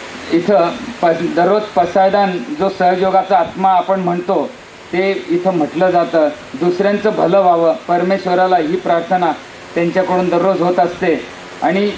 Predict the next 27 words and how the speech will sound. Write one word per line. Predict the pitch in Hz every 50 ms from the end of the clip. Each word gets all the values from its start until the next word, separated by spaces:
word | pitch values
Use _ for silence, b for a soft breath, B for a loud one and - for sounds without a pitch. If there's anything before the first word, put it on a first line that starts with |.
| - -
इथं | - - - 208 175 160 160 156 - - - - - - -
प्लॅस्टिक, | 165 165 170 165 - - - - 175 - - 139
या | 160 180
परिसराचं | 190 - 190 180 180 196 - - 190 185 190 185 196 202
एक | 190 - 165
विशेष | 175 175 - 208 202 190 -
आहे | 185 165 165 165 170 170 165 - - - - - -
का | - 185
प्लॅस्टिक, | 180 - - 170 170 165 - - - - 202 196 - - - -
कचरा, | 170 165 170 - 175 185 185 185 180 180 - - - - -
अपेय | 151 175 185 185 - 190 185 190 196
पान, | 196 190 185 180 180 180 175 - - -
तंबाखू, | - 170 165 170 170 180 175 175 180 185 185
सिगरेट | 180 - 170 151 139 170 175 180 180 180 - -
इथं | - 160 - 190
अलाउड | 175 151 156 160 170 190 190 190
नाही | 185 180 165 143
आहे. | 135 120 - - - - - -
फॉरेनर्स | 170 175 185 196 202 202 208 202 202 - 196
इथं | 185 - 202 202
पुष्कळ | 196 - 190 185 180 - - 208 208 208 190 -
ऐंशी | - 175 185 180 180 - 202 202
नव्वद | 196 196 190 185 196 202
देशातील | 180 165 190 180 185 196 185 - 190 196 185 180 - - - - - -
त्यांचे | 185 185 180 185 208
डीलर | 196 160 170 185 180 202 202
आहेत, | 202 196 185 175 175